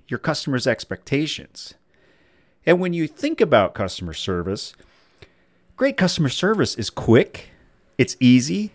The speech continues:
it's personalized, and empathetic. And s-, just some examples of, "Hey, thank you for doing business with us," goes a long way with the customer. A simple thank you. Or,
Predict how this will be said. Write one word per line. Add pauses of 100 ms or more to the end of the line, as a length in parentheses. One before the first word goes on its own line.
(120)
it's
personalized, (120)
and
empathetic. (1500)
And
s-,
just
some
examples
of, (480)
"Hey,
thank
you
for
doing
business
with
us,"
goes
a
long
way
with
the
customer. (560)
A
simple
thank
you. (2000)
Or,